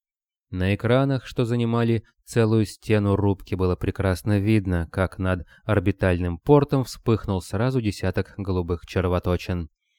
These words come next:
Из их сияния одновременно, как по команде, вывалились десяток огромных кораблей. Огромные, тёмные кляксы, похожие на расплавленные куски металла,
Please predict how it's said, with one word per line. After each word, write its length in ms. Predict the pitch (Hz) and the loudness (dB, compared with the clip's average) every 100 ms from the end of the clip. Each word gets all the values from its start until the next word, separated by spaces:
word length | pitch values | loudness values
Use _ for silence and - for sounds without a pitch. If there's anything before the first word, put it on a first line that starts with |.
| _ _ _ _ | _ _ _ _
Из 180 | 92 87 | -4 0
их 160 | 95 | -2
сияния 640 | - 110 101 110 113 110 98 _ _ - | -2 0 2 2 2 0 -2 _ _ -4
одновременно, 920 | 107 110 113 113 117 139 117 92 85 | 0 4 4 4 4 4 2 0 -4
как 200 | 92 - | -8 -8
по 80 | - | -4
команде, 560 | 95 101 117 101 92 | 0 2 2 0 -2
вывалились 720 | 95 151 143 135 120 113 107 - _ - | 2 2 4 4 4 2 0 -6 _ -8
десяток 600 | 101 101 - 92 95 90 | -4 -2 0 -2 -2 -4
огромных 500 | 82 90 85 85 - | -2 0 0 -2 -4
кораблей. 560 | 92 85 85 82 78 - _ _ _ - | -4 -2 -2 -2 -4 -10 _ _ _ -6
Огромные, 800 | 101 98 120 123 113 98 87 78 - | -2 4 6 6 4 2 0 -4 0
тёмные 460 | 135 151 143 139 | 4 6 6 4
кляксы, 600 | - 110 113 107 - 104 | 2 4 6 4 2 -4
похожие 580 | 98 95 - 98 90 92 | -2 -2 2 2 2 2
на 180 | 90 90 | 2 0
расплавленные 840 | 90 - - 95 90 90 87 87 | 0 -2 -2 0 0 0 -2 -2
куски 360 | 87 95 - 95 | -2 -4 -4 -4
металла, 720 | 90 - 113 113 110 98 92 | -4 0 2 2 2 0 -4